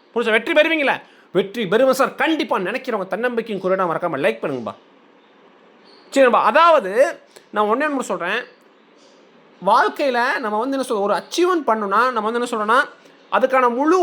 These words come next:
உழைப்பை கொடுத்தா கண்டிப்பா சொல்ல, நம்ம வெற்றி பெற முடியும், புரிஞ்சா? முழு உழைப்பை. இப்போ எக்ஸாம்பிளுக்கு, பேப்பர் ஒண்ணுன்னு எடுத்துக்கிட்டா, ஒன்றாம் வகுப்பு முதல் எட்டாம் வகுப்பு வரை படிக்கணும்னு சொல்லியிருக்கோம்.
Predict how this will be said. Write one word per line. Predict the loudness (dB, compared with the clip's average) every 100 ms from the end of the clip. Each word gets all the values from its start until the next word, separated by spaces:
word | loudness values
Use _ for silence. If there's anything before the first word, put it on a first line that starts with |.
| 4
உழைப்பை | 2 2 0 -4
கொடுத்தா | -4 -2 -2 0
கண்டிப்பா | -2 -2 0 0
சொல்ல, | 0 -2
நம்ம | -4
வெற்றி | -4
பெற | -6 -8
முடியும், | -12 -18 _ _ _ _ _ -20 -20 -20 -12
புரிஞ்சா? | -6 -2 0
முழு | 2 4 4 4
உழைப்பை. | 4 0 -10 -14 _ _ _ -20 -12
இப்போ | -4 -2
எக்ஸாம்பிளுக்கு, | 0 2 4 4 2 0 -4 -4 -2
பேப்பர் | -4 -2 0 0
ஒண்ணுன்னு | 0 0 -2
எடுத்துக்கிட்டா, | -4 -6 -4 0 0 0
ஒன்றாம் | -2 0 2
வகுப்பு | 0 -4
முதல் | -4 -2
எட்டாம் | 0 0
வகுப்பு | 0
வரை | -2 -2
படிக்கணும்னு | -4 -4 -8
சொல்லியிருக்கோம். | -10 -10